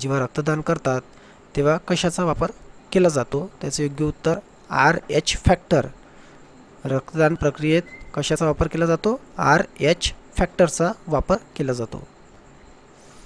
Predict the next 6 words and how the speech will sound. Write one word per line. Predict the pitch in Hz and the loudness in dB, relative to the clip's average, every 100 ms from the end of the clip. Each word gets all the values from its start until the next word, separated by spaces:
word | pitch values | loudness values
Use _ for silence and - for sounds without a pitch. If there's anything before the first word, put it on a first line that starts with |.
| - - - - - - - - - - - - - - - - - - - - - - | -20 -20 -20 -20 -20 -20 -20 -20 -20 -20 -20 -20 -20 -20 -20 -20 -20 -20 -20 -20 -16 0
त्यानंतरचा | 139 143 156 180 | 0 2 0 0
प्रश्न, | 165 170 - 226 - - - - - - - - - - - - - - - - - - - - - - - - - - - - - - - - - - - - - - - - - - - - - - - - - - | -2 -4 -6 -10 -10 -16 -14 -12 -10 -10 -10 -12 -18 -20 -20 -20 -20 -20 -20 -20 -20 -20 -20 -20 -20 -20 -20 -20 -20 -20 -20 -20 -20 -20 -20 -20 -20 -20 -20 -20 -20 -20 -20 -20 -20 -20 -20 -20 -20 -20 -20 -20 -20 0
एक | 160 185 - | 4 6 6
प्रकाश | 175 175 175 - | 4 6 4 4
वर्ष | 156 156 196 | 2 4 2
म्हणजे | 180 156 156 | 2 2 2